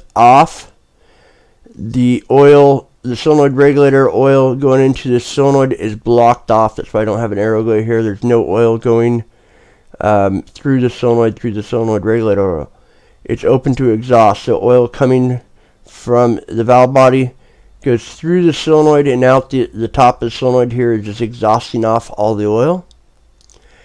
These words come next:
When the solenoid is operated or duty cycle is turned on, the solenoid regulator valve inside the solenoid,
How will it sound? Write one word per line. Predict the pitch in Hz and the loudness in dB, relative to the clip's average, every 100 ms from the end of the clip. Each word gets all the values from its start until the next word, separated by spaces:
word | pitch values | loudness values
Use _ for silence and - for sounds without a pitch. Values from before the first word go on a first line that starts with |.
| _ _ _ _ _ _ _ _ _ _ - | _ _ _ _ _ _ _ _ _ _ -4
When | 135 143 143 139 | 4 6 6 4
the | |
solenoid | - 165 160 156 | 2 4 6 6
is | 147 135 | 4 2
operated | 139 151 160 143 | 2 2 2 4
or | 135 127 123 | 4 2 0
duty | 123 131 135 | -2 -4 -2
cycle | 143 127 123 | -2 -2 -6
is | - | -8
turned | - 135 113 | -4 -2 2
on, | 120 139 120 107 | 2 2 0 -2
the | |
solenoid | 101 - 139 139 139 | -6 -2 0 0 0
regulator | 120 131 131 131 127 | 0 0 2 0 0
valve | 127 123 127 90 | 2 4 4 0
inside | 113 110 127 123 | -6 -2 0 0
the | 113 | -4
solenoid, | - 135 131 143 143 143 143 | -8 -4 -2 0 2 0 -2